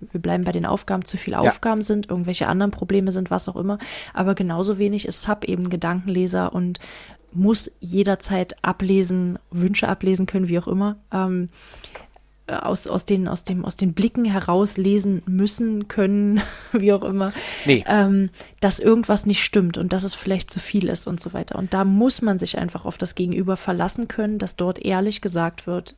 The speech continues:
Speaker 1: „So und so ist es.“ Ähm,
Speaker 2: Nein, also das
Speaker 1: das
Speaker 2: ist
Speaker 1: wird
Speaker 2: mir
Speaker 1: mir zu
Speaker 2: schon,
Speaker 1: viel,
Speaker 2: das
Speaker 1: wie
Speaker 2: ist
Speaker 1: auch
Speaker 2: mir schon
Speaker 1: immer.
Speaker 2: lange ein großes Anliegen. Ähm, weder Dom noch Sub sind, sind Gedankenleser.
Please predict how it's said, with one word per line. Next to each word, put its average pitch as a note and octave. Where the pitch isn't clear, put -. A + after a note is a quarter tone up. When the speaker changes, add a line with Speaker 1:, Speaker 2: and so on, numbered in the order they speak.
Speaker 1:
„So F#3+
und F#3+
so -
ist -
es.“ F#3
Ähm, F3+
Speaker 2:
Nein, A#2+
also C#3
das D#3+
Speaker 1:
das -
Speaker 2:
ist F3
Speaker 1:
wird F3+
Speaker 2:
mir D#3+
Speaker 1:
mir -
zu D#3+
Speaker 2:
schon, -
Speaker 1:
viel, F#3+
Speaker 2:
das F#3
Speaker 1:
wie -
Speaker 2:
ist F3+
Speaker 1:
auch -
Speaker 2:
mir E3+
schon C#3+
Speaker 1:
immer. -
Speaker 2:
lange D3+
ein E3
großes D#3
Anliegen. C#3+
Ähm, B2
weder D#3+
Dom D#3
noch D#3
Sub -
sind, C#3+
sind C3
Gedankenleser. D#3